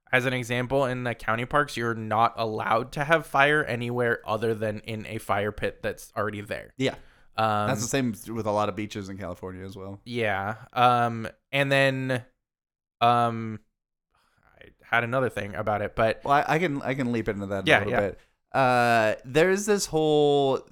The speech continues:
Speaker 2: thing with hiking trails across California, especially because we have a massive state park in the center of California, right? Um, they have policies about animals and pets that you
Speaker 1: Mm-hmm.
Speaker 2: can bring.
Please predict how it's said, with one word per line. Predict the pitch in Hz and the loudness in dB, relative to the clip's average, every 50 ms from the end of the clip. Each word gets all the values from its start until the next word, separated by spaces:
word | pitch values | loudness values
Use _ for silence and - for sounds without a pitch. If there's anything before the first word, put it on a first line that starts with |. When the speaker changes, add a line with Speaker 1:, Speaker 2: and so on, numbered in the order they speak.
| - - - _ | -20 -20 -10 _
Speaker 2:
thing | 135 127 123 123 123 | -2 -2 0 0 -2
with | 120 113 113 | -4 -4 -6
hiking | - - 135 143 139 - 135 127 120 | -4 -2 -2 -2 -2 -4 -6 -8 -8
trails | - - 117 107 101 101 101 98 95 | -6 -4 -4 -2 -2 -2 -4 -6 -8
across | 98 76 - 120 104 98 - | -12 -10 -6 -4 -4 -4 -4
California, | - - 95 92 - - 104 92 - - | -6 -8 -8 -8 -10 -14 -18 -18 -18 -18
especially | 98 - _ 127 120 117 - - 117 117 | -18 -8 _ -4 -4 -4 -4 -4 -4 -4
because | 110 101 110 98 117 104 | -4 -4 -6 -6 -6 -4
we | 113 110 | -2 -4
have | 104 110 | -2 -2
a | 107 | -4
massive | 104 104 101 98 104 104 - 107 98 | -4 -4 -4 -4 -4 -4 -6 -8 -8
state | - - - 120 110 - - | -12 -8 -6 -8 -8 -6 -4
park | 120 104 95 | -4 -4 -4
in | 147 98 | -4 -8
the | 101 95 | -8 -8
center | - - - 175 160 131 120 117 104 | -8 -2 2 2 4 4 4 2 0
of | 101 104 - | 0 -2 -4
California, | - 113 92 78 73 - - 98 90 87 76 78 | -4 -6 -4 -4 -6 -10 -14 -14 -14 -14 -18 -14
right? | 98 113 117 101 - - _ _ _ _ _ _ _ _ _ _ | -10 -8 -8 -8 -8 -12 _ _ _ _ _ _ _ _ _ _
Um, | - 139 135 131 127 127 123 123 117 113 107 90 - - _ _ _ _ _ _ _ _ _ _ | 4 6 6 8 8 6 6 4 2 0 -4 -8 -10 -16 _ _ _ _ _ _ _ _ _ _
they | 123 127 160 175 180 180 185 180 180 175 175 175 170 - - - | _ 6 6 8 8 6 4 4 4 4 4 4 2 0 0 -6
have | - - - 147 143 139 135 - | -10 -6 2 4 4 4 4 2
policies | - - - 220 269 240 175 - - 120 113 107 | 0 4 6 6 6 6 2 0 -2 -4 -4 -6
about | 113 107 120 117 117 107 - _ _ _ _ _ _ | -2 0 0 0 0 0 -4 _ _ _ _ _ _
animals | 165 190 190 165 143 120 101 80 - - - - | 0 2 2 2 0 -2 -2 -4 -8 -12 -14 -6
and | - - - - | -6 -6 -4 -4
pets | - - 160 - - - - - - - - - - _ _ | -4 0 0 -2 -2 -2 -4 -2 -2 -2 -4 -6 -12 _ _
that | - 113 104 | -2 -2 0
you | 123 120 107 | 0 -2 -2
Speaker 1:
Mm-hmm. | - 113 | -4 -6
Speaker 2:
can | 110 | -4
bring. | 117 160 180 170 135 107 95 | -2 0 0 2 0 -2 -4